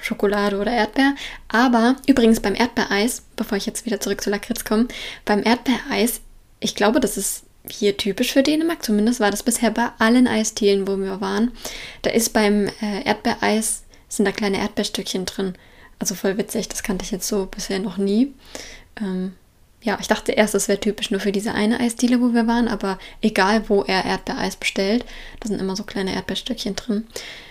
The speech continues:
Finde ich ganz witzig und er freut sich dann immer voll, wenn er dann, äh, ein Erdbeerstückchen,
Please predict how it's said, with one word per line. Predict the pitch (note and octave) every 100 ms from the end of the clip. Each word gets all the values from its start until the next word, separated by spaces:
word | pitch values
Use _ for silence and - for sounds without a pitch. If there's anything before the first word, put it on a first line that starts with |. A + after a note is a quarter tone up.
| -
Finde | G3 F#3+
ich |
ganz | F#3 -
witzig | G3+ - B3
und | F#3+
er | F#3
freut | G3+ F#3
sich | G3
dann | F#3
immer | F#3+ F#3+
voll, | - G3+ F#3+
wenn | F#3
er | F#3+
dann, | F#3+ F#3+
äh, | G3+ G3
ein | G#3+ G3
Erdbeerstückchen, | F#3+ G#3 - G3 - G3+ G3